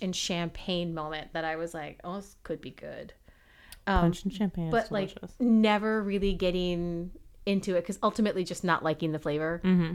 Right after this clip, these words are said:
Speaker 1: of it. And Doctor Boyven had the same experience where it wasn't made, like, forbidden to him.
Speaker 2: Yeah.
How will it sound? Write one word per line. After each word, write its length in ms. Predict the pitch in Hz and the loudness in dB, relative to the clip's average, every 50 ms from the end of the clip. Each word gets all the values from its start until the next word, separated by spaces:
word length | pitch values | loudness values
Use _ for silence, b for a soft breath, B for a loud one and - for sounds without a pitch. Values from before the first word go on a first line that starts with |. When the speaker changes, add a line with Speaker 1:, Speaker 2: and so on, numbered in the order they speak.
| - - | -6 -6
Speaker 1:
of 100 | 180 170 | -6 -4
it. 240 | 185 180 - - - b b b b b b b b - | -4 -6 -6 -8 -14 b b b b b b b b -4
And 120 | 202 202 190 | -2 0 0
Doctor 240 | 196 185 196 202 | 0 -2 -2 -2
Boyven 280 | 180 196 190 190 190 180 | 0 0 0 0 0 -2
had 100 | 185 170 | -4 -6
the 60 | 170 | -6
same 200 | 170 - 180 170 | -4 -2 -2 -2
experience 640 | 170 160 - - - 170 156 151 131 - - - - | -2 -4 -6 -6 -6 -6 -4 -4 -6 -8 -10 -10 -6
where 200 | 180 165 156 - | -4 -4 -4 -2
it 140 | - 180 - | -2 -2 0
wasn't 400 | 185 185 175 170 180 170 160 - - - - - - - - - - - _ _ - - - | 2 2 2 2 0 -4 -6 -8 -12 -20 -20 -20 -20 -20 -20 -20 -20 -20 _ _ -20 -20 -10
made, 540 | - 196 196 196 185 175 170 170 170 160 - - - - - - - _ _ _ | -4 0 2 4 4 4 4 2 0 0 -2 -10 -18 -20 -20 -20 -20 _ _ _
like, 260 | 185 175 170 165 - | -4 -4 -4 -4 -8
forbidden 520 | - - - 190 160 190 185 175 170 165 151 | -6 -2 -2 0 2 2 2 2 0 -2 -4
to 100 | - 160 | -6 -8
him. 260 | 143 165 151 143 143 | -6 -6 -8 -2 2
Speaker 2:
Yeah. 240 | 175 180 170 143 143 | 4 4 4 4 2